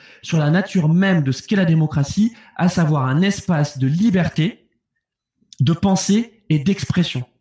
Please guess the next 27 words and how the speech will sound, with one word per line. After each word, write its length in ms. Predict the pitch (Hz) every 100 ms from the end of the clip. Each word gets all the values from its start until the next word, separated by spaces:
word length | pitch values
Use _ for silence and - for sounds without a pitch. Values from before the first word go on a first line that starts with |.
| _ _ _ _ _ _ 139 -
Quand 220 | 214 226
on 100 | 247
met 160 | 233 214
sur 140 | -
le 100 | 151
même 340 | 151 208 226 214
niveau, 460 | 202 175 160 139 -
sur 140 | 151
le 100 | 143
même 260 | 160 190 196
plan, 360 | 185 151 127 _ _ _ _
une 140 | 160 175
information 600 | 180 180 185 180 185 170
dite 300 | 139 151 - -
vérifiée 800 | 127 175 220 214 - 180 147 _ _ _ _ _ _ _ _ _ _
et 200 | 220 208
une 200 | 185 165 147 _
fake 380 | - 185 170 165
news, 260 | 165 262 185 107 _ _ _ _ _
ça 380 | - - 233
porte 320 | 233 202 147 165
atteinte 400 | 160 175 185 - - - _ _
à 120 | 170
notre 200 | 165 151
modèle 280 | 156 147 147
de 80 | 139
société. 540 | 139 135 135 123 127